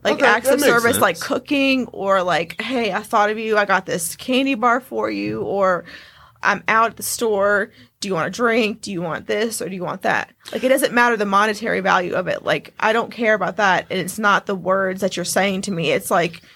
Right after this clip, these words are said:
Speaker 1: you follow through with actions and, and, like, repetitive actions and, like,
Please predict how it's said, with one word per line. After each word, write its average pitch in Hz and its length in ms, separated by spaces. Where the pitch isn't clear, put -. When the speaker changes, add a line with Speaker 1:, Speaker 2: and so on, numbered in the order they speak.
Speaker 1:
you 208 160
follow 214 400
through 214 320
with 196 280
actions 170 640
and, - 220
and, 190 320
like, 196 180
repetitive 196 540
actions 170 480
and, 151 140
like, 131 340